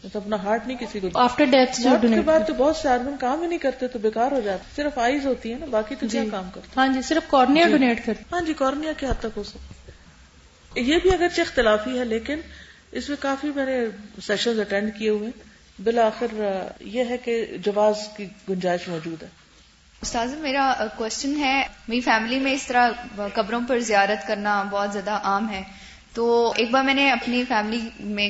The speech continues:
Speaker 3: کسی سے سنا تھا کہ میرے فادر میرے خواب میں آئے اور انہوں نے مجھے کہا کہ میں تمہیں بہت یاد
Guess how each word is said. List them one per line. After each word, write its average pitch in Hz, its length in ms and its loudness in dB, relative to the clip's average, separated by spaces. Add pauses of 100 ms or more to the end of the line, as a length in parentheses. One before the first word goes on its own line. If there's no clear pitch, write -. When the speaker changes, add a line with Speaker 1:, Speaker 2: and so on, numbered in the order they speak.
Speaker 3:
کسی 220 440 -6
سے 220 140 -4
سنا 208 280 -2
تھا 285 140 -2
کہ 254 260 0 (420)
میرے 220 160 0
فادر 220 380 4
میرے 262 300 2
خواب 214 240 4
میں 226 120 0
آئے 220 180 4
اور 226 100 -2
انہوں 220 220 -4
نے 220 60 -6
مجھے 214 240 -4
کہا 208 160 4
کہ 208 100 0
میں 247 80 0
تمہیں 226 220 -4
بہت 226 260 -2
یاد 208 220 4